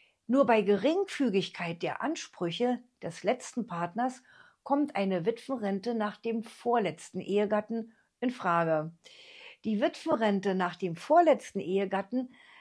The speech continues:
ist eine spezielle Hinterbliebenenrente aus dem System der gesetzlichen Rente wegen Todes. Ich fasse noch mal kurz zusammen. Die Witwenrentenabfindung bei Wiederheirat ist komplett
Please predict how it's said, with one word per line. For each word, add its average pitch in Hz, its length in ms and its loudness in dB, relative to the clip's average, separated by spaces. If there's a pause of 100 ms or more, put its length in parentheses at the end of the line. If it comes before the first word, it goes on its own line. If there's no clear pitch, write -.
(120)
ist - 200 -10
eine 202 220 2
spezielle 247 720 -2
Hinterbliebenenrente 214 1300 0 (320)
aus 220 300 -2
dem 233 180 -2
System 208 540 -2
der 185 120 0
gesetzlichen 185 800 -4
Rente 190 420 -4
wegen 180 320 -2
Todes. 190 680 0 (840)
Ich 233 140 0
fasse 285 220 8
noch 285 100 8
mal 302 180 6
kurz 254 380 -2
zusammen. 175 640 2 (880)
Die 208 220 4
Witwenrentenabfindung 247 1800 0
bei 185 260 0
Wiederheirat 202 760 0
ist - 220 -10 (120)
komplett 254 760 2